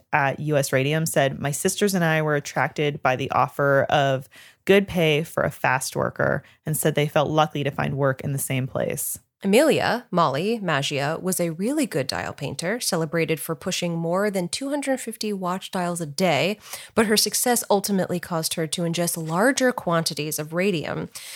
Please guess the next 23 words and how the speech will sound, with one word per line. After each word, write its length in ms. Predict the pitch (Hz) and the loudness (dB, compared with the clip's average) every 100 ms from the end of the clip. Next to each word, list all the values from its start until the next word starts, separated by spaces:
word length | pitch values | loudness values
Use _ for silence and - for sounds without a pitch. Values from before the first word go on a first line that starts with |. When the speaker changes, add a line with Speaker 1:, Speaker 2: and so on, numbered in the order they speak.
| - - | -14 -2
Speaker 2:
She 140 | 226 | 2
was 140 | 220 | 2
the 80 | 202 | 2
first 340 | 196 208 208 - | 0 2 2 2
U 160 | 190 | 4
S 160 | 185 185 | 4 4
radium 320 | 175 170 175 | 2 2 2
dial 240 | 165 160 | 2 2
painter 280 | 165 185 190 | 0 -4 -4
to 100 | 226 | -4
die 400 | 247 185 156 151 156 _ _ | 0 2 2 0 -6 _ _
nearly 280 | 185 180 175 | 0 0 -2
three 340 | - 180 190 | -4 -2 -2
years, 500 | 196 180 180 175 170 | -2 0 2 2 0
uh, 400 | - 170 156 - - | 0 0 0 -2 -4
before 340 | - 220 220 | 2 4 4
Marguerite, 540 | 180 151 156 151 156 | 2 0 -2 -2 -4
Hazel, 320 | - 170 160 151 | -4 -4 -2 -2
and 180 | 160 | -2
Sarah 260 | - 143 - | -4 -6 -8
met 200 | 160 - | -12 -2
their 200 | 160 147 | 0 0
ends. 500 | - - - - - | -2 -6 -6 -6 -6